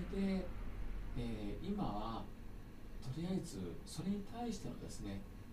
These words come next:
えー、なんですかね、学びの場だとか、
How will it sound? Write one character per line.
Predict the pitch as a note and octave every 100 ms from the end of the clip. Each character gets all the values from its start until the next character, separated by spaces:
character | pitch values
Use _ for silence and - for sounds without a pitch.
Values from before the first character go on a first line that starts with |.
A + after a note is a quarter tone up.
| - - - - - -
え | A2 G2 G2 F#2+ F#2+ F#2 F#2 - -
ー、 |
な | G2+
ん |
で | G2
す |
か | G2+
ね、 | G2
学 | A2 G#2+ C3
び | D#3
の | D#3+
場 | D#3+
だ | -
と | -
か、 | -